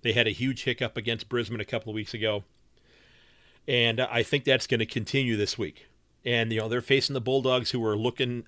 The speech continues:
up at the top eight right now. But if you look at the, if you look at the, uh, the ladder, what's interesting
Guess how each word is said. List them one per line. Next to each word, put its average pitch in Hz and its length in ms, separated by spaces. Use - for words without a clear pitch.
up 135 280
at 120 160
the - 80
top 131 340
eight 131 180
right 127 220
now. 127 300
But 120 120
if 117 100
you 131 80
look 165 180
at - 80
the, - 140
if - 100
you 135 100
look 160 160
at - 120
the, 170 240
uh, 139 220
the 131 100
ladder, 143 400
what's 120 280
interesting 113 560